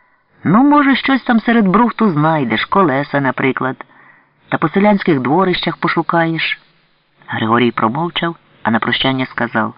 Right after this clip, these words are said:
«Гаразд, я таки справді в брухті пошукаю, а ти для мене також утилю не пожалій». «Якого ще утилю?»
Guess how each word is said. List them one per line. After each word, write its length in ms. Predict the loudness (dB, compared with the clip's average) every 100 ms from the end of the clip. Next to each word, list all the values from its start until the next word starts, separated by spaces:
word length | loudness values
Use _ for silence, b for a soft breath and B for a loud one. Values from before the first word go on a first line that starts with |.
| _
«Гаразд, 380 | 0 2 0 0
я 100 | -2
таки 220 | -2 -4
справді 420 | 0 0 2 0
в 40 | 0
брухті 360 | 0 -2 -4
пошукаю, 600 | -4 -4 -4 0 0 0
а 60 | 0
ти 160 | 0
для 160 | 0 2
мене 220 | 0 -2
також 480 | 0 0 0 -4 -6 B B -2
утилю 360 | 2 4 4
не 120 | 2
пожалій». 520 | 0 -2 0 -2 -4 -8 _ _ b b _ _ _ -4
«Якого 320 | -2 0 0 0
ще 180 | 0
утилю?» 420 | -2 0 0 -2